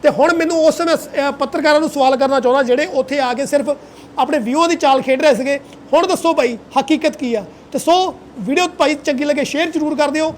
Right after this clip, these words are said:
ਕੁਮੈਂਟ ਕਰਕੇ ਜ਼ਰੂਰ ਦੱਸਿਓ ਵੀ ਇੱਦਾਂ ਦੇ ਹਾਲ ਜਿਹੜੇ ਹੈਗੇ ਆ, ਧੀ ਵੱਲੋਂ ਇੱਕ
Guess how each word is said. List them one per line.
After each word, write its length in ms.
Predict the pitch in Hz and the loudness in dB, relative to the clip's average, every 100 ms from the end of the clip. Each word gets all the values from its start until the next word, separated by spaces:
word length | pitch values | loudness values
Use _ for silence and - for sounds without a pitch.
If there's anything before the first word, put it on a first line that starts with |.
| - - - | -12 -8 -2
ਕੁਮੈਂਟ 300 | 277 349 392 | 0 2 2
ਕਰਕੇ 240 | 403 381 | 2 2
ਜ਼ਰੂਰ 220 | 330 302 | 0 0
ਦੱਸਿਓ 280 | 285 - 320 | 0 0 2
ਵੀ 100 | 330 | 2
ਇੱਦਾਂ 420 | 403 - 285 311 | 0 0 2 2
ਦੇ 120 | 320 | 4
ਹਾਲ 300 | 262 196 269 | 2 4 2
ਜਿਹੜੇ 260 | 277 302 311 | 2 0 0
ਹੈਗੇ 260 | 247 247 285 | 0 0 0
ਆ, 140 | 294 294 - - | 0 -4 -16 -4
ਧੀ 180 | - 285 | 0 2
ਵੱਲੋਂ 320 | 302 320 339 | 4 4 4
ਇੱਕ 140 | 302 | 4